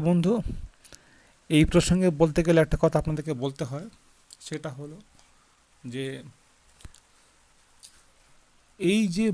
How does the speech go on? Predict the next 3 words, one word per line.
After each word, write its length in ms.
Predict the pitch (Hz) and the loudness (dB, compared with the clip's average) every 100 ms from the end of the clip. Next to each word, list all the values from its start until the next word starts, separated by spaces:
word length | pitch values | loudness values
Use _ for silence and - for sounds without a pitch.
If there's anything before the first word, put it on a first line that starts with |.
| 156 | 0
মন্ত্রটা, 500 | 139 139 - 143 95 87 - - - - _ - | -2 -2 -6 -6 -8 -10 -16 -20 -20 -20 _ -8
এটা 180 | 131 160 - - - _ _ _ _ _ _ _ _ _ _ _ - - 131 127 - _ _ - - - _ _ _ - 110 | -4 -4 -6 -16 -20 _ _ _ _ _ _ _ _ _ _ _ -20 -20 -20 -20 -20 _ _ -20 -20 -20 _ _ _ -12 -2
বন্ধুরা, 380 | 127 156 170 139 | 2 2 4 2